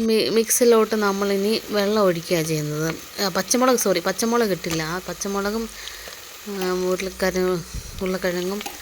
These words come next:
പിന്നെ നമ്മൾ, ഉം, നല്ലതായിട്ട് കുക്കായി വരുമ്പോഴത്തേക്ക് നമ്മൾ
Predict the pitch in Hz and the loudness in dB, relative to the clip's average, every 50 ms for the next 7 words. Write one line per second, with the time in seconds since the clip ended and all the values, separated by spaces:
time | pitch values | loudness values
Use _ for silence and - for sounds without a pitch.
0 | - - - - - - - - - - - - - - 208 196 196 202 208 208 | -6 -6 -6 -8 -14 -16 -18 -18 -18 -18 -18 -16 -12 -8 -8 -6 -4 -4 -4 -4
1 | 170 202 208 196 196 196 196 196 180 - - - - - - - - - - - | -4 -4 -4 -2 -2 -2 -2 -2 -4 -6 -10 -14 -16 -16 -16 -16 -16 -16 -12 -6
2 | 226 220 214 208 202 208 202 202 208 196 196 190 190 185 - 208 196 190 185 180 | -4 -2 -2 0 0 0 2 2 2 0 0 -2 -4 0 2 4 4 4 4 4
3 | 185 180 180 180 185 185 180 226 233 - - - - - - 185 185 | 2 0 0 0 -2 -2 0 0 0 0 -2 -10 -10 -6 -4 -2 -2